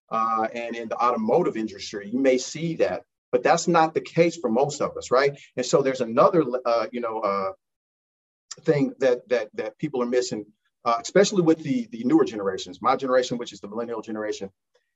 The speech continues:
uh, as well as the Generation Zs. We're not loyal to any company, right? Uh, and we shouldn't be because they're really not loyal to us,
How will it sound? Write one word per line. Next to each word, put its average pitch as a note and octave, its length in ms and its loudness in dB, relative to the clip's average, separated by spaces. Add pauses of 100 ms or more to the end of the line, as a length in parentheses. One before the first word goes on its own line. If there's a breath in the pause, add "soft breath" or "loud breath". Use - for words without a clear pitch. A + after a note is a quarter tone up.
(140)
uh, A2 280 -2
as A#2+ 180 2
well C3 340 6
as A#2 300 -2
the G#2+ 80 -14
Generation A2 480 -4
Zs. B2 320 -6
We're D#3 80 2
not E3 200 4
loyal D3+ 400 4 (160)
to A#2 120 -6
any C#3+ 160 -4
company, - 420 -6
right? A#2+ 320 -2 (540)
Uh, A2 320 0
and B2+ 200 -2
we C3 100 -6
shouldn't B2+ 360 8
be A2+ 80 -6
because A2 220 -8
they're A#2+ 100 -2
really E3+ 320 -2
not C#3 200 2
loyal C3+ 280 2
to G#2+ 60 -6
us, - 420 2